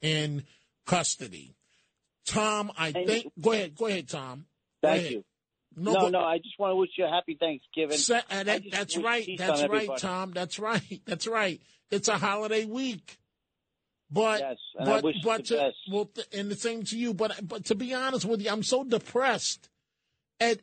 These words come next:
Speaker 1: at what's going on that I can't even appreciate the fact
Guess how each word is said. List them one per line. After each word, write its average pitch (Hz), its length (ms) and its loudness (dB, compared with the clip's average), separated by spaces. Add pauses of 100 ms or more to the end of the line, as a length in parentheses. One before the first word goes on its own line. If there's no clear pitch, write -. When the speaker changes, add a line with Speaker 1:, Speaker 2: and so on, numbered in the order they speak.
Speaker 1:
at 208 160 0
what's 208 360 0
going 226 400 0
on 254 300 0
that 202 120 2
I 240 180 2
can't 240 360 -4
even 220 240 0
appreciate 202 880 -2
the 196 80 0
fact 240 640 -4